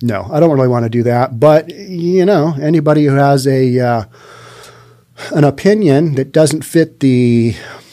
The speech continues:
you know, mainstream social media tends to get hammered in today's society. So, yeah, um, that might happen to me down the road. I'm never say never, right?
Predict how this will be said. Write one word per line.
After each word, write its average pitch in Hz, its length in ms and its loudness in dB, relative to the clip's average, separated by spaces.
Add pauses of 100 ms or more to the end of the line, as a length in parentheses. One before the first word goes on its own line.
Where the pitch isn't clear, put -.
you 131 180 -2
know, 123 160 2
mainstream 135 640 2
social 135 360 -2
media 117 580 0 (420)
tends 143 280 0
to 131 100 -2
get 123 220 0
hammered 143 460 2
in 117 60 -4
today's 117 340 -2
society. 117 580 -2
So, 143 380 2 (540)
yeah, 208 220 0 (160)
um, - 420 -6
that 180 220 -6
might 170 200 -4
happen 175 260 -2
to 131 60 4
me 131 100 0
down 131 180 2
the 127 60 0
road. 139 260 2 (140)
I'm 127 280 -2
never 143 240 0
say 139 160 -2
never, 139 260 0
right? 135 220 0